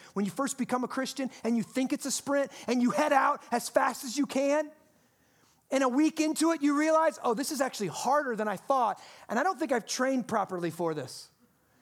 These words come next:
And you hit a wall, and the fruit of the Spirit, you know, there are no fruit of the Spirit on the vine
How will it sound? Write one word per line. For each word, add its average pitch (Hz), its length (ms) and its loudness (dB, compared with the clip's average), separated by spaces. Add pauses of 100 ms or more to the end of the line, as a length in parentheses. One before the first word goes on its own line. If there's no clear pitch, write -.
(320)
And 254 140 2
you 254 80 2
hit 285 180 4
a 277 60 6
wall, 269 680 2 (320)
and 254 260 0 (120)
the 277 80 0
fruit 320 240 2
of 285 40 -2
the 285 80 0
Spirit, 302 460 0 (520)
you 220 100 0
know, 247 200 0 (360)
there 262 160 4
are 277 140 4
no 294 120 2
fruit 311 240 0
of 302 60 -4
the 285 60 -2
Spirit 302 300 0
on 285 100 2
the 269 60 0
vine 277 460 2